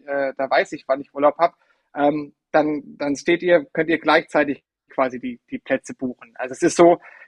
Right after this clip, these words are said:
ja, man kann nicht so weit im Voraus planen, aber dafür ist garantiert, wenn ich jetzt im September irgendwie auf dem Hof will, weiß ich, dass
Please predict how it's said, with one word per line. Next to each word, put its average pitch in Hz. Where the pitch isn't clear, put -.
ja, 151
man 185
kann 170
nicht 180
so 139
weit 139
im 143
Voraus 202
planen, 214
aber 143
dafür 170
ist -
garantiert, 151
wenn 156
ich 156
jetzt 147
im 143
September 170
irgendwie 175
auf 147
dem 139
Hof 151
will, 214
weiß 139
ich, 233
dass -